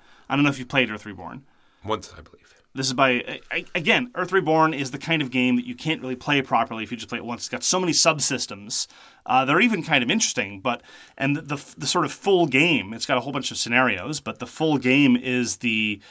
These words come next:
Speaker 1: uh, the, the sort of random scenario generator system,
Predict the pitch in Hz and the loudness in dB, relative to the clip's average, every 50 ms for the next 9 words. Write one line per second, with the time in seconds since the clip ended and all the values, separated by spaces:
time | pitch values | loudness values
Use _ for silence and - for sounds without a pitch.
0 | - - _ - - 107 113 110 110 110 107 - 123 123 123 123 127 - - 139 | -20 -20 _ -10 -2 0 2 4 4 2 0 -2 -2 -4 -2 -2 -4 -2 0 0
1 | 123 107 107 117 127 131 127 123 113 - - 113 120 147 160 156 131 123 107 120 | 0 0 0 2 2 2 2 2 0 0 0 2 4 4 4 4 4 2 0 0
2 | 113 107 107 110 104 104 104 101 101 - - - 131 120 - - 98 98 123 - | 0 0 0 0 2 2 0 0 -2 -2 -4 -4 -4 -4 -6 -6 -8 -8 -10 -14